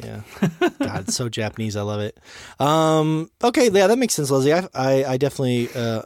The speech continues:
Speaker 1: see where you're coming from in that for sure. Um, Josh, what's your philosophy on, on in general when it comes, let's say, a property, either Final Fantasy seven or something that you hold dear, and you hear somebody's remaking it or reimagining it?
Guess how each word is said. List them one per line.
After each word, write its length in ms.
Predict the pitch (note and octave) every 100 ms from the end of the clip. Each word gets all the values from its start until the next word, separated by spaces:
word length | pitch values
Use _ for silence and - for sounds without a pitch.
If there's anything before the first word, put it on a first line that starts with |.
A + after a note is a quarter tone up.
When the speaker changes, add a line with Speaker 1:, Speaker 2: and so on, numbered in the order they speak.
| -
Speaker 1:
see 180 | - A2+
where 40 |
you're 40 | A2
coming 180 | A2
from 140 | G2+ G2+
in 60 |
that 140 | G2 G2
for 120 | A2
sure. 360 | - G#2 G2 - - - -
Um, 280 | D3+ D#3 C#3
Josh, 500 | C3 F#3 G#3+ - A3+
what's 240 | D#4+ -
your 120 | G3
philosophy 600 | F3 E3 D3 C#3+ - C#3
on, 440 | C3 B2+ B2 A#2+ A#2 - - - -
on 200 | D3 D3
in 180 | D#3+
general 380 | C#3 D3 C#3+ C#3
when 100 | C3+
it 140 | C3+ C3
comes, 260 | - C#3
let's 160 | C#3+ -
say, 220 | D#3 C3+
a 160 | B2+ B2+
property, 440 | D3+ C3+ C#3+ C3+
either 380 | B2+ C3 B2 A#2+
Final 180 | A2+ B2+
Fantasy 200 | B2+ -
seven 300 | - C3 A#2+
or 80 | A#2
something 300 | - B2+ A#2
that 80 | A#2
you 80 |
hold 220 | A2+ A#2 A2
dear, 180 | A#2
and 80 | A2+
you 80 | A2
hear 160 | C3 B2
somebody's 520 | A#2+ A2+ A2 G#2 - - -
remaking 440 | C3+ B2 A#2 A2+ G#2+
it 100 | G#2
or 180 | G2+
reimagining 640 | G2+ A2+ G#2+ G#2 G2+ G2+ G2
it? 680 | G#2+ - - - _ A2